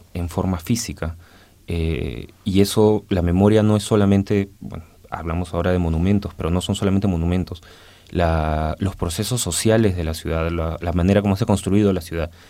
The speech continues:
los conflictos, las alianzas, la cooperación entre los vecinos,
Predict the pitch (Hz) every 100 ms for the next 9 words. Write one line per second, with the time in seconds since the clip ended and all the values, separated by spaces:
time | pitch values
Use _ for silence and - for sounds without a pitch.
0 | - _ 87 - 85 82 101 98 82 -
1 | 85 82 82 - 82 76 76 - 78 85
2 | 95 95 82 76 78 - - - - 80
3 | 82 82 82 80 107 98 98 90 85 80
4 | 82 - 92 92